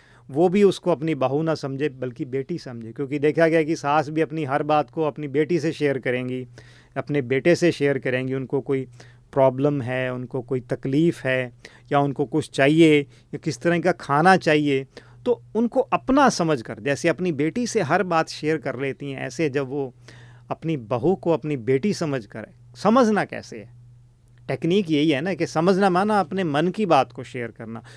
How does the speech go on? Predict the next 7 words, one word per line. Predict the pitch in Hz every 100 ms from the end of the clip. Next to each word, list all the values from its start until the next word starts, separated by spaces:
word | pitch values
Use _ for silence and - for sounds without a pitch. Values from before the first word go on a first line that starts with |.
| -
उसके | - - 160
पास | 160 147
बैठें | 131 131 123 151 143 139 - - -
पन्द्रह | 135 135 139 135
बीस | 139 143 -
मिनट | 127 135 117
रोज़ | 131 127 123